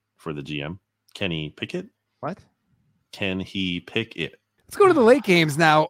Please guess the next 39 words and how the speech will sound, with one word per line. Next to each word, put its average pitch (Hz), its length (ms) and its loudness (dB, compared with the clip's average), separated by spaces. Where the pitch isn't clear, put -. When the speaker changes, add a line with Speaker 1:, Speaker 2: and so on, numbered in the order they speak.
Speaker 3:
Massive, 196 840 0
<laughs> - 20 0
massive 180 680 2
game. 156 200 -4
I 127 40 -2
can't 175 220 -4
believe 170 160 -2
that 139 160 -2
came 143 160 -8
from 110 180 -8
you, 101 360 -8
B 82 180 -12
L 76 100 -12
G. 71 180 -18
I'm 92 180 -14
stunned. 92 600 -4
Bills, 277 640 4
Speaker 1:
It's - 100 -8
a 127 40 -2
good 95 140 -4
one. 69 100 -4
Speaker 3:
Chiefs. - 640 -2
Chiefs - 400 -4
at 147 80 -4
home. 247 440 2
Chiefs - 340 -10
getting 254 400 0
points 240 480 -6
at 160 140 -2
home. 143 500 -2
That's 190 340 0
kind 233 240 -6
of 190 80 -2
surprising 165 720 0
to 131 120 -8
me, 120 180 -4
B 110 240 -6
L 110 100 -6
G. 104 380 -8